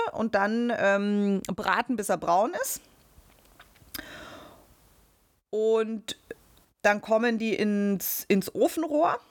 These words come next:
bei hundertfünfzig Grad, bis sie ein bisschen, äh, sich aufblähen. Und dann wartest du quasi noch fünf Minuten und dann nimmst du sie raus, dann sind sie innen drinnen rosa und zart und saftig und,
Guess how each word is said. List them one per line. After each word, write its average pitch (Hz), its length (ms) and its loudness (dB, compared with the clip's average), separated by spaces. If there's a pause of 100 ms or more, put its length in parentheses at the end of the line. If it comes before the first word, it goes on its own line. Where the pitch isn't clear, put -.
(760)
bei 202 140 2
hundertfünfzig 247 800 -2
Grad, 190 340 2
bis 269 180 -2
sie 254 80 0
ein 226 100 0
bisschen, 226 720 0 (840)
äh, - 340 -4
sich - 320 -4
aufblähen. 170 800 0 (680)
Und 202 140 -4
dann 202 160 2
wartest 214 380 0
du 233 40 -6
quasi 208 360 2
noch 202 160 -4
fünf 247 360 0
Minuten 220 540 0 (1120)
und - 120 0
dann 202 160 4
nimmst 226 240 0
du 233 60 2
sie 185 120 -4
raus, 185 380 2
dann 214 180 0
sind 220 220 0
sie 185 160 -2
innen 240 200 2
drinnen 202 300 0
rosa 208 480 2
und 175 160 -6
zart 196 380 0
und 180 160 -8
saftig 185 500 0
und, 185 760 -2